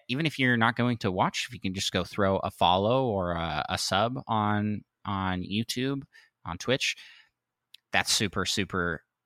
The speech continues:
helpful. So we, we thank everybody who's, who's done that. And, uh, if you don't want to, no worries. 'Cause just listen to this podcast. If you're this far in the podcast,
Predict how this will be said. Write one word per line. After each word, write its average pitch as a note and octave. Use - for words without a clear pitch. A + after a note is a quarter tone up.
helpful. -
So F2
we, A2+
we C3
thank C3+
everybody A2
who's, F#2+
who's G2
done A2+
that. A2+
And, F#2
uh, F#2+
if -
you E2+
don't C3
want C3
to, C3+
no F2
worries. E2+
'Cause G#2
just -
listen G3+
to G3
this F3+
podcast. F3
If -
you're F#3
this B2+
far D3+
in D3+
the D3
podcast, D3+